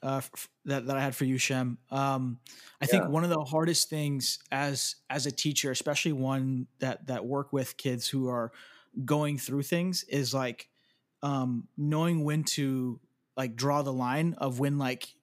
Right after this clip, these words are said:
Speaker 1: w-, where to draw the line of how much you can help them. Um,
Speaker 2: Hmm.
Speaker 1: h-, how, how do you navigate that?
Speaker 2: How much you can help them when it comes to art or as a person?
Speaker 1: Just, yeah, as a, as a person, yeah.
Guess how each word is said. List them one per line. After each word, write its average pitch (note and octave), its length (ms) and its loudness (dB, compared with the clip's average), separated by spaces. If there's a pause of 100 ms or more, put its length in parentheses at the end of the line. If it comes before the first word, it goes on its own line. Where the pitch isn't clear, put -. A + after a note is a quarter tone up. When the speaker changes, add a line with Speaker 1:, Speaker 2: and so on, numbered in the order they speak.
(680)
Speaker 1:
w-, D#3 380 -6
where E3 140 8
to F3 120 6
draw D#3 160 2
the D3+ 100 2
line C#3+ 220 2
of B2+ 120 0
how D3 180 0
much D3 300 2
you C3+ 60 -4
can B2 140 -4
help A#2+ 280 -4
them. G3 260 2 (520)
Um, B2+ 280 2
Speaker 2:
Hmm. G2 100 6
Speaker 1:
h-, F3+ 80 2 (340)
how, F3 120 2 (120)
how F3 160 2
do F3+ 80 2
you F3+ 140 2
navigate C3 500 -2
that? G2+ 200 -8 (1400)
Speaker 2:
How A#2 180 4
much B2+ 280 4
you B2 60 2
can A#2 160 4
help A2+ 320 2
them A2+ 320 4
when G#2+ 140 6
it G2 100 0
comes G#2+ 360 2
to G2+ 200 0
art C#3 480 4
or G#2+ 160 2
as G2+ 160 2
a F#2 60 -2
person? - 500 -2 (580)
Speaker 1:
Just, - 400 0 (140)
yeah, D3 180 2
as C#3 180 2
a, - 100 -4
as C#3 160 4
a A#2+ 40 -2
person, C3 560 0
yeah. B2 240 -2